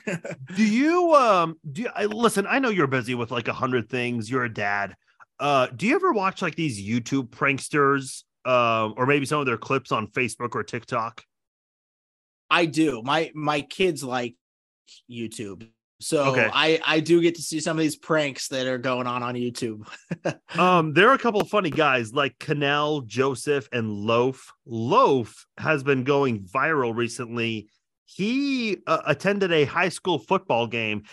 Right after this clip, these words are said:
Speaker 2: These are guys who, like, go into Walmarts, they go to malls, and they just kinda mess with people. You gotta be very careful 'cause there was a
Speaker 1: You get
Speaker 2: YouTuber
Speaker 1: punched in the face.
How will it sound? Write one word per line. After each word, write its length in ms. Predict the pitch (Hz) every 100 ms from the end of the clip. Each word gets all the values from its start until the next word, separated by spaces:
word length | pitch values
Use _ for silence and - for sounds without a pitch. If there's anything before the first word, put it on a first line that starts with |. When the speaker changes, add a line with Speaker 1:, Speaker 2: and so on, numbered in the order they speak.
| 151
Speaker 2:
These 160 | 294 320
are 80 |
guys 280 | 254 214 208
who, 80 | 208
like, 200 | 190 160
go 200 | 147 160
into 140 | 170 139
Walmarts, 800 | 117 143 156 160 151 156 151
they 100 | -
go 140 | 131 147
to 100 | 123
malls, 720 | 113 131 139 143 147 147 127
and 200 | 135 127
they 160 | 127 131
just 360 | 131 117 -
kinda 220 | - 165 131
mess 460 | 107 104 131 123
with 140 | 156 -
people. 420 | 151 139 151 151
You 80 | 110
gotta 200 | 131 131
be 100 | 127
very 280 | 135 131
careful 460 | 123 - 135 - 156
'cause 360 | 139 127 117 - - _ -
there 120 | 127
was 220 | 127 135
a 20 |
Speaker 1:
You 60 | 151
get 200 | 165 190
Speaker 2:
YouTuber 280 | 190 185 131
Speaker 1:
punched 220 | 180 -
in 60 | 175
the 80 | 143
face. 460 | 143 110 - -